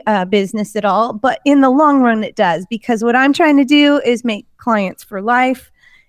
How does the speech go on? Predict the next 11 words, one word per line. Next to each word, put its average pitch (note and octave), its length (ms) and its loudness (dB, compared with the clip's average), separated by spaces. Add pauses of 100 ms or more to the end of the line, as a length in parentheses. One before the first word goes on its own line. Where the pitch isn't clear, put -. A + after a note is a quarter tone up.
and, G#3 500 -2
um, F#3 300 -4
not G#3+ 320 0
just - 380 -4 (140)
for A3+ 160 -4
the G3 100 -4
quick - 320 -8
sale G3 240 -2
right F3+ 240 -4
now. F3 280 -4
So, F3 340 -4